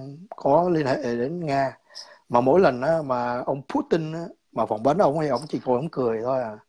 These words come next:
Tại ông thấy đâu có liên hệ tới ông, ông Trump đâu. Mà mình bây giờ á, sau năm mươi triệu tốn tiền rồi á, mà mình ngồi đây mà mình vẫn tin á, là ông Trump với lại Nga có cái sự liên hệ trong cái vấn đề gian lận trong vấn đề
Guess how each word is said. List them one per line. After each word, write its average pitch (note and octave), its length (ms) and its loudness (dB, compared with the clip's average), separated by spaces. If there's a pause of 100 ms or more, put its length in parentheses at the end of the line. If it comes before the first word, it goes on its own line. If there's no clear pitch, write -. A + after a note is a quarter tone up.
(400)
Tại C3+ 160 -2
ông E3 160 4
thấy B3 260 4
đâu A#3+ 140 4
có C4 240 4
liên A#3 400 2
hệ F3+ 380 4
tới A3+ 220 0 (180)
ông, G#3 420 -6 (520)
ông F#3+ 200 -6
Trump G3+ 300 4
đâu. G#3 360 4 (720)
Mà D3 120 -6
mình D#3 240 -8
bây E3 100 -6
giờ D3+ 340 -2
á, F3+ 80 -6 (260)
sau F#3 360 -4
năm F3 180 -4
mươi F#3 160 0
triệu F3+ 280 -4
tốn F3+ 180 -4
tiền C#3 260 -6
rồi C3+ 220 -6
á, E3 60 -8
mà D#3 100 -12
mình C3 220 -12
ngồi B2+ 220 -8
đây D3+ 200 -2
mà C#3 100 -6
mình A#2 200 -10
vẫn A3+ 200 -6
tin G3 300 0
á, G3 80 -2 (680)
là A#2+ 100 -4
ông D3 140 -6
Trump E3 320 0
với F#3 100 -4
lại C3 260 -8
Nga D3 360 -4
có F3 440 -2
cái E3+ 120 -10
sự - 180 -6
liên D3 180 -2
hệ C#3 220 -2
trong C#3 200 -4
cái D#3 60 -2
vấn F#3 140 -2
đề B2 160 0
gian C#3+ 200 4
lận - 200 2
trong D3 120 -6
vấn E3 100 -6
đề D3+ 60 -4